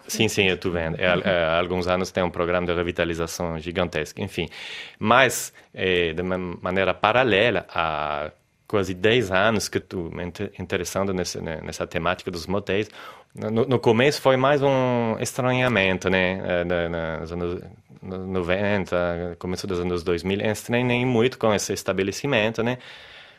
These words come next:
No começo, pela que-, pela questão visual, é, essa questão da, da, dos outdoors, essa questão da, da, da, do cenário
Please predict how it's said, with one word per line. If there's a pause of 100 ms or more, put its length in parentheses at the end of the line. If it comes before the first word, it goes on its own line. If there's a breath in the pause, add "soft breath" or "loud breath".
No
começo,
pela
que-,
pela
questão
visual,
é,
essa
questão
da,
da, (160)
dos
outdoors,
essa
questão
da,
da, (320 loud breath)
da,
do
cenário